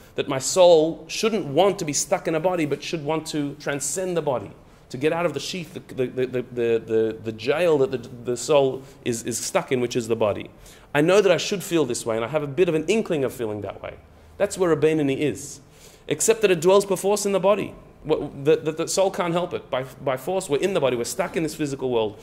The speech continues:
we're bound up in it. And so, but nevertheless, I, I want to transcend it, I want to go higher than it. And no thought can grasp him at all, except when it grasps and is vested in the Torah and its commandments.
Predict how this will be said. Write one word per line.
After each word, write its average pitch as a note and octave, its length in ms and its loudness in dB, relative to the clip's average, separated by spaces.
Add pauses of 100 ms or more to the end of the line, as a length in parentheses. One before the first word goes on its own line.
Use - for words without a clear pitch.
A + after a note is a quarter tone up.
(160)
we're C#3 100 4
bound F3+ 300 4
up F#3+ 120 -2
in C3 120 0
it. - 240 -12 (920)
And D3 200 2
so, D3+ 280 4
but D3+ 240 0
nevertheless, F#3 460 0
I, E3 320 -2
I D3+ 80 -4
want D#3 500 0
to F3+ 120 -2
transcend D#3 540 -2
it, A2+ 60 -4
I A2+ 60 -2
want E3 220 0
to F3+ 60 2
go D3 140 4
higher A2 320 -4
than F#2 180 -10
it. - 240 -20 (460)
And C#3 140 2
no G#3 160 6
thought G3+ 340 2
can E3 120 0
grasp D#3+ 340 -2
him D#3 140 -4
at C3 60 -2
all, A#2+ 340 0 (140)
except G3 340 -2
when F3+ 100 2
it B2+ 140 -2
grasps D3 420 -2
and D3 80 -2
is A#2 120 -4
vested C#3 380 -2
in C#3+ 60 -2
the C3 60 -2
Torah A#2+ 240 -2
and C3 80 -4
its C3 80 -8
commandments. E3+ 720 -8